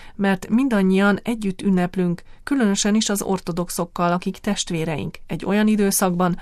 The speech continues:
amikor a Szent Atya nagy jelentőséget tulajdonít a keresztény egységnek. Meg kell természetesen jegyezni, hogy az egység még nem jött el. Akkor valósul majd meg, amikor harmóniában együtt ünnepelhetünk, és nem egymás mellett.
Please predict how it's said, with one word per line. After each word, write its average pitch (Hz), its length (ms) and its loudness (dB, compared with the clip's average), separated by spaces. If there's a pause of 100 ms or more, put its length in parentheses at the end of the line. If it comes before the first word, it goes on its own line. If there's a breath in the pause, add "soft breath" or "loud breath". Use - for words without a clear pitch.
amikor 190 320 0
a 190 60 2
Szent 196 300 0
Atya 208 340 0
nagy 220 340 2
jelentőséget 180 760 0
tulajdonít 185 600 2
a 220 60 -4
keresztény 180 600 -4
egységnek. 175 680 -2 (580 soft breath)
Meg 247 160 -2
kell 202 160 2
természetesen 196 720 2
jegyezni, 190 500 2 (280 loud breath)
hogy 202 140 0
az 196 100 2
egység 220 380 2
még 214 160 6
nem 220 180 4
jött 170 280 -4
el. - 200 -6 (760)
Akkor 190 360 0
valósul 185 480 0
majd 185 260 2
meg, 214 240 0 (160 soft breath)
amikor 196 580 0
harmóniában 190 1120 2
együtt 185 460 -2
ünnepelhetünk, 180 800 -2
és 208 140 -2
nem 190 160 0
egymás 190 400 -2
mellett. - 600 -8